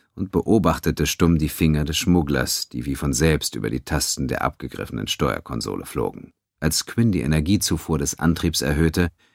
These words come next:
spürte Pennington, wie die Vibration in den viel zu nahen Wänden und den unbequemen Armlehnen seines Sitzes zunahmen. Das Schiff erbebte einen kurzen Moment,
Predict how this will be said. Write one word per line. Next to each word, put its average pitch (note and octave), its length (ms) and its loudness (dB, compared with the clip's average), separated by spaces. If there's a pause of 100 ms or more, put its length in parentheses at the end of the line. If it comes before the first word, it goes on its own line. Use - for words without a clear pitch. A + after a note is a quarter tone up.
(180)
spürte - 420 2
Pennington, E2 540 2
wie D#2 80 4
die D2 120 2
Vibration D2+ 760 2
in A1+ 140 -4
den A#1 160 -4
viel F2 220 -2
zu - 140 -4
nahen C#2+ 380 2
Wänden D#2 320 2
und A1 160 -6
den A#1+ 100 -6
unbequemen C2+ 580 -2
Armlehnen C2 520 0
seines G#1+ 320 -6
Sitzes - 360 -4
zunahmen. - 600 -4 (480)
Das E2 160 2
Schiff - 200 0
erbebte F2 540 2
einen B1+ 220 -2
kurzen E2 320 2
Moment, D#2+ 340 6